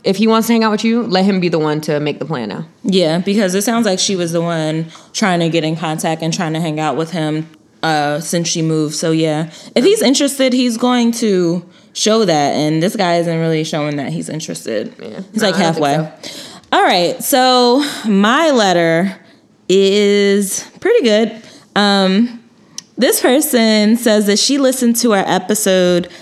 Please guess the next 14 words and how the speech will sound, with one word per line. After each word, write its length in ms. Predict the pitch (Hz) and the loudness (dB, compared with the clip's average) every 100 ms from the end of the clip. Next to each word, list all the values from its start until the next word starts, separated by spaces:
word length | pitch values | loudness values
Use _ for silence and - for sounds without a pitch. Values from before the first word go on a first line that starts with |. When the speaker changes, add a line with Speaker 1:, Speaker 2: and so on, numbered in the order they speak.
| - | -6
Speaker 2:
last 420 | 190 185 180 233 | 0 2 2 2
week, 360 | 208 170 202 - - _ - _ - | 2 2 0 -4 -18 _ -20 _ -2
and 220 | 196 190 | 2 2
she 240 | 202 - 226 | 2 2 0
says, 560 | 226 185 175 170 160 160 | 2 2 4 2 0 -2
"I 220 | 175 214 | -2 0
am 180 | 147 151 | 2 0
definitely 440 | 143 170 202 185 170 | 2 0 2 2 2
in 100 | 170 | 0
a 40 | |
situationship." 1120 | 175 170 165 147 151 - 135 156 156 151 - | 0 0 2 2 2 0 -2 0 2 2 0
<laughs> 400 | 427 330 480 415 453 508 539 605 571 554 508 | -2 0 0 2 2 2 0 -2 -2 0 2
She 100 | 453 339 | 2 4
says, 500 | 349 330 - - | 4 2 -2 -4